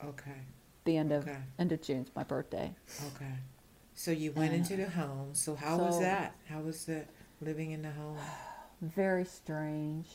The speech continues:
Speaker 1: Hmm.
Speaker 2: Very strange. Very lonely. It's so lonely.
Speaker 1: Was it, I mean, a large
Speaker 2: It's
Speaker 1: home? Were there, you see
Speaker 2: well,
Speaker 1: other
Speaker 2: it's a
Speaker 1: girls or?
Speaker 2: great big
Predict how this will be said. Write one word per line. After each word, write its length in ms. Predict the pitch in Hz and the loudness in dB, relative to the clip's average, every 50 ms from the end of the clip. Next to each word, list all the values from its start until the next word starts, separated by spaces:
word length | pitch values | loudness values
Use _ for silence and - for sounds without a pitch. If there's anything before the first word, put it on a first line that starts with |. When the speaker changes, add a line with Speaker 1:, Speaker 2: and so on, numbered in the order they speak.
| - - | -10 -8
Speaker 1:
Hmm. 460 | 165 156 151 151 151 151 147 143 143 139 139 139 139 139 135 - - - - - - - - - - - - | -6 -6 -6 -6 -6 -8 -8 -8 -10 -10 -10 -10 -10 -12 -14 -14 -18 -20 -20 -20 -20 -20 -20 -20 -20 0 4
Speaker 2:
Very 240 | 214 214 220 214 208 | 6 8 8 6 4
strange. 580 | 214 - - - 180 170 165 165 165 170 170 180 | 2 -2 0 2 2 4 4 4 2 2 2 0
Very 280 | 196 190 226 247 254 226 | 2 4 4 4 6 4
lonely. 880 | 190 165 165 170 180 196 220 226 226 226 220 208 190 175 165 156 151 - - | 6 6 8 8 8 8 6 6 4 4 4 4 4 2 2 0 -2 -4 -6
It's 120 | 185 - | -8 -6
so 160 | - - 269 | -4 -2 -2
lonely. 920 | 269 262 233 214 208 208 226 233 254 262 262 254 247 240 226 202 180 160 165 - | 0 0 0 2 2 4 4 4 4 4 4 4 4 4 4 2 0 -2 -2 0
Speaker 1:
Was 260 | 165 170 170 165 170 | 2 4 4 4 4
it, 220 | 165 170 160 165 - - - | 4 2 2 0 -4 -10 -4
I 60 | - | 0
mean, 160 | 165 165 156 151 | 2 2 2 2
a 60 | 139 | 0
large 420 | 139 135 135 143 156 175 190 196 | 0 0 2 2 2 2 2 2
Speaker 2:
It's 40 | - 233 | 2 2
Speaker 1:
home? 320 | 220 220 226 233 226 202 | 4 4 4 4 4 2
Were 120 | 165 147 143 | 2 2 2
there, 200 | 139 135 135 139 | 0 -2 -2 -4
you 200 | 135 135 139 139 | -4 -4 -2 2
see 360 | 139 - - - 160 156 156 | 4 4 4 6 6 6 6
Speaker 2:
well, 260 | 147 262 269 143 143 | 8 8 8 8 8
Speaker 1:
other 60 | - 143 | 6 4
Speaker 2:
it's 80 | 143 - | 2 -2
a 260 | - 147 147 151 165 185 | -2 0 2 4 6 6
Speaker 1:
girls 240 | 214 240 226 - - | 6 6 4 2 0
or? 320 | 156 147 139 131 135 135 123 | 0 0 0 0 0 0 0
Speaker 2:
great 460 | - 220 240 254 269 269 262 - - - | 2 6 6 6 6 4 2 0 6 8
big 500 | 220 220 214 214 220 220 208 214 - | 10 10 10 10 10 8 6 4 -2